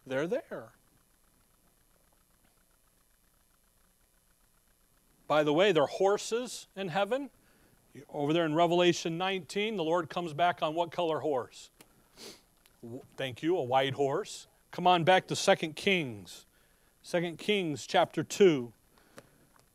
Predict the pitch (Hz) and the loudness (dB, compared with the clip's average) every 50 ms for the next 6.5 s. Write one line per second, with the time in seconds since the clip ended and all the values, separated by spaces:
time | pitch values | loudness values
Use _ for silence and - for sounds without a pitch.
0 | _ _ _ _ _ _ - 160 151 - - 180 175 190 185 - - 220 240 285 | _ _ _ _ _ _ 0 0 0 2 4 4 6 6 4 4 2 0 0 -2
1 | 262 - - - - _ _ _ _ _ _ _ _ _ _ _ - 170 151 127 | -2 -6 -12 -14 -16 _ _ _ _ _ _ _ _ _ _ _ 0 0 0 2
2 | 208 190 185 185 165 135 180 180 175 165 139 - - 175 170 180 202 269 254 - | 2 2 2 2 6 6 8 8 8 6 4 2 4 6 6 6 6 6 2 -2
3 | - - - - - _ _ _ _ _ _ _ _ _ _ _ _ _ _ - | -6 -8 -10 -12 -16 _ _ _ _ _ _ _ _ _ _ _ _ _ _ -6
4 | - - 180 175 175 165 - - 208 208 190 175 156 - - - 214 190 170 - | -2 0 0 0 0 -4 -2 0 0 2 2 0 -2 -4 -2 0 2 2 2 0
5 | 175 156 - - - 233 214 180 151 143 160 143 151 180 165 165 165 170 175 196 | -2 -6 -2 0 2 4 4 4 2 2 0 2 4 2 4 4 2 4 6 6
6 | 214 240 240 175 135 127 120 104 101 | 6 6 4 2 0 -2 -4 -6 -8